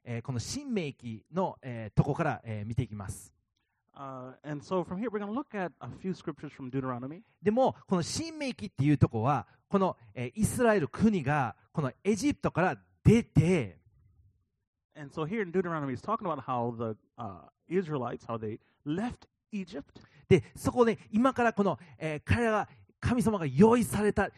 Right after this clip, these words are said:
Speaker 1: この地、あ、あの、土地に入ろうとしている中で、こういうふうに、えー、入る中で、こういうふうにした方がいいよ。ああいうふうに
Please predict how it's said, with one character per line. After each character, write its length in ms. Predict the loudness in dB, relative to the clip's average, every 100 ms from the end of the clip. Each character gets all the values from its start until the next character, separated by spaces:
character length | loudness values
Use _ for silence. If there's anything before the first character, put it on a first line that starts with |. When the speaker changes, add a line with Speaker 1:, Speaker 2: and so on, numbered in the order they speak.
| -10
Speaker 1:
こ 120 | -4
の 120 | -2 -4 _
地、 320 | -6 -4 -4 -4
あ、 300 | -2 -2 -4
あ 160 | -6 -4
の、 180 | -4 -6 2
土 200 | 4 4
地 240 | 0 -8
に 240 | -4 -4 -6 _
入 260 | -6 -2
ろ 80 | 0
う 20 | 2
と 100 | 2
し 80 |
て 80 | 2
い 20 |
る 80 | 2
中 180 | 2 2
で、 180 | 2 0 -4 -20 _
こ 160 | 6
う 40 | 8
い 60 |
う 40 | 6
ふ 100 | 2
う 40 |
に、 280 | 0 -4 -10 _ -6
え 100 | -4
ー、 20 |
入 260 | -2 -2 0
る 60 | 0
中 240 | -2 0
で、 160 | 0 0
こ 200 | 2 2
う 20 |
い 40 |
う 20 | 2
ふ 40 |
う 40 |
に 60 | -4
し 60 | -6
た 60 |
方 60 | -6
が 60 |
い 40 | -6
い 20 |
よ。 240 | -6 -8 -14 -20 -14 -4
あ 80 |
あ 60 | 2
い 60 | 4
う 40 |
ふ 80 | 2
う 20 |
に 120 | 0